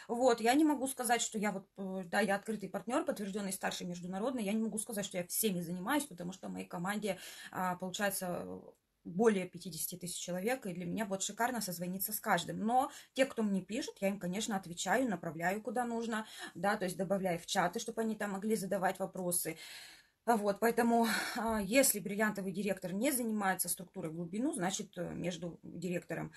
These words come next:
м, между бриллиантом и, да, да, новый топ из новой серии, значит, между бриллиантом и вами еще, может быть, есть один директор, который должен с вами работать именно, или, может быть, вы уже,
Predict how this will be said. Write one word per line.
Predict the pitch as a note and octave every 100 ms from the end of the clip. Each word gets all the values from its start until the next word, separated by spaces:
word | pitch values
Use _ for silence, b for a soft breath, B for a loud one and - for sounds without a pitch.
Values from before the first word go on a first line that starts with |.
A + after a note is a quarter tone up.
| B B B
м, | -
между | - F#3 F3+
бриллиантом | D#3+ E3+ F3+ C4+ E4+ G3 -
и, | F#3+ G#3+ B3+ A3
да, | - F#3+ A3+ D#4
да, | A#3+ B3+
новый | A#3 B3 C4
топ | A#3 A#3+
из | G#3+
новой | A3 A3
серии, | G#3+ G#3 F#3+ B B
значит, | A3 -
между | G#3+ F3
бриллиантом | E3+ G#3+ G#3 G#3 G#3 F3+
и | - F#3 E3+ E3+
вами | F3 A#3+ C4
еще, | F#3 A3+
может | C4+ G3
быть, | G3
есть | F#3 G3
один | F3 F3+
директор, | F3+ E3+ E3
который | E3 - F3+
должен | E3+ F3 F3+
с | F3
вами | G3 F#3 E3
работать | D#3 D3 D3 D#3+ E3
именно, | D3+ D#3+
или, | - G3
может | G3 F#3+
быть, | F3 F3+
вы | G#3+
уже, | G3 F#3 C#4